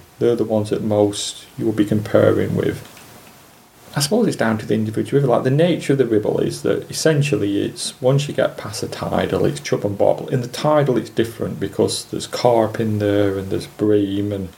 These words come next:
there's perch and, well, the, you see people piking in the Ribble these days, which I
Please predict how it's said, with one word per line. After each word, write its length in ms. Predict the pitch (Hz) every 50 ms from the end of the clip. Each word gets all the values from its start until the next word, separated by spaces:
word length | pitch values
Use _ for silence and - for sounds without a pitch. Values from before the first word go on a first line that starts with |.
| - - - _ -
there's 140 | 101 101 -
perch 800 | - - - - 117 113 107 107 107 104 107 107 - - - -
and, 200 | - 90 92 92 - -
well, 140 | 107 101 -
the, 160 | - 107 110 - - - - - - - - -
you 80 | - 107
see 220 | - 120 107 -
people 320 | - - 104 104 - - -
piking 480 | - - 117 120 127 143 143 - -
in 100 | 110 104
the 80 | 104 101
Ribble 280 | 101 101 101 98 98
these 260 | 101 104 110 107 107 -
days, 280 | - 98 104 104 101
which 160 | - 104 -
I 220 | - 95 104 107